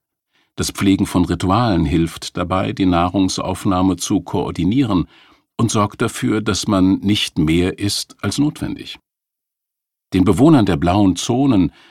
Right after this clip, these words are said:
sind bewusstes Hungern und Kalorienzählen fremd.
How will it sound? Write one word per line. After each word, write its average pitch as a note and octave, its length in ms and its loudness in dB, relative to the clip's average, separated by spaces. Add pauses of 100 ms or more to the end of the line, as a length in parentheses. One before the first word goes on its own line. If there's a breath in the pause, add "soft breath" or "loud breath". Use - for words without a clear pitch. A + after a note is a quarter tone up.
(140 soft breath)
sind F#2 360 0
bewusstes G2+ 560 0
Hungern F#2+ 480 2
und - 340 -10
Kalorienzählen F#2+ 1080 -2
fremd. - 600 -10